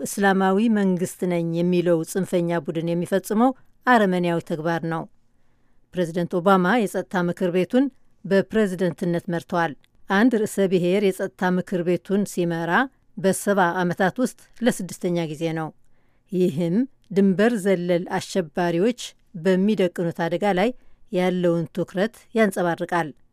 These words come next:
ፕሬዝደንት ኦባማ የውሳኔውን መጽደቅ ታሪካዊ ብለውታል።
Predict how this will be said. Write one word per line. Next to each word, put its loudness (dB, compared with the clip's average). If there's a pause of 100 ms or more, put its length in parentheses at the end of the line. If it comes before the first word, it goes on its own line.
(360)
ፕሬዝደንት 2
ኦባማ 4
የውሳኔውን 2
መጽደቅ 0
ታሪካዊ 0 (140)
ብለውታል። 0